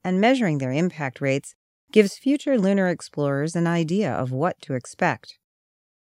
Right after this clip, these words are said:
Is it safe to go on a moonwalk or not? The middle of March might be a good time to stay inside.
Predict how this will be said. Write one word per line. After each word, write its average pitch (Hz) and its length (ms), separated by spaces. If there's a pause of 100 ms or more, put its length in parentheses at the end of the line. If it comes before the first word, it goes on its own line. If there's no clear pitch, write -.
(120)
Is 143 160
it - 100
safe 165 300
to - 80
go 156 180
on 151 120
a 143 40
moonwalk 196 520 (360)
or 156 140
not? 147 400 (960)
The 151 120
middle 170 260
of 147 100
March 180 420 (140)
might 262 300
be 143 120
a 143 60
good 143 200
time 151 260
to 165 80
stay 135 300
inside. 135 640